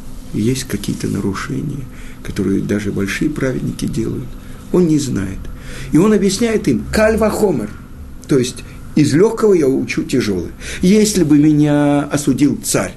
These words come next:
земной царь, и я не знал, э, насколько он меня осудит,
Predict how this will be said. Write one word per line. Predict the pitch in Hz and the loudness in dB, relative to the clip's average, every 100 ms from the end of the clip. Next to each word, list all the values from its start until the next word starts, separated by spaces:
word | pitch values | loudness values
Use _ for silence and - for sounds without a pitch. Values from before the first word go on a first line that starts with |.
| - | -6
земной | 151 196 190 175 | 0 2 2 0
царь, | - 85 - 65 - - - | -2 -6 -8 -12 -14 -12 0
и | 180 | 4
я | 165 160 | 4 6
не | 165 | 4
знал, | 147 151 156 151 147 147 147 - - | 4 4 4 4 4 2 0 -12 -4
э, | 123 120 117 113 | 2 2 2 2
насколько | 113 143 - 190 180 | 2 2 4 4 4
он | 127 120 | 2 2
меня | 123 120 113 | 2 2 0
осудит, | - 170 151 147 | 0 2 4 2